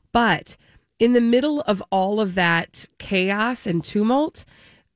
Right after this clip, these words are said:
we are seeing some really beautiful things happen. And, um, the generosity of people in a time when it's not always very easy to be generous,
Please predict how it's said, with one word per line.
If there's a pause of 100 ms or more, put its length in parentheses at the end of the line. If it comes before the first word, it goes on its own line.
(300)
we
are
seeing
some
really (480)
beautiful
things
happen. (400)
And,
um,
the
generosity
of
people
in
a
time
when
it's
not
always
very
easy
to
be
generous,